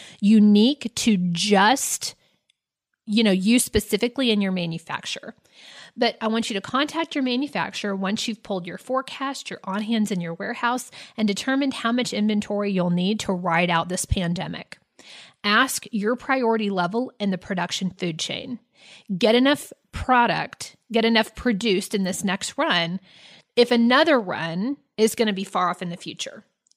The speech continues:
Hope this makes sense, okay? Now we are at number six. My final solution.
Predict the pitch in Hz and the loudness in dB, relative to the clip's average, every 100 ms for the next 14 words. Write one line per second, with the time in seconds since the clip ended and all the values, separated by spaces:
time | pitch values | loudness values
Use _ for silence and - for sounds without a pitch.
0 | _ _ - 220 214 254 - 254 226 - | _ _ -4 -4 -4 -6 -2 -2 -2 -8
1 | - - - - - 190 240 - - _ | -10 -10 -18 -18 -2 2 2 -2 -16 _
2 | - 202 190 214 254 220 196 196 - - | -6 -2 2 2 4 4 4 0 -6 -6
3 | 190 190 185 202 233 247 - - - - | -2 0 2 2 0 -2 -4 -10 -6 -6
4 | - - - - - - - _ _ _ | -6 -8 -10 -12 -18 -20 -20 _ _ _
5 | - - _ _ _ - - 190 180 - | -20 -20 _ _ _ -12 -2 0 -2 -2
6 | 240 214 233 240 214 185 170 - | 2 4 2 0 0 -2 -2 -8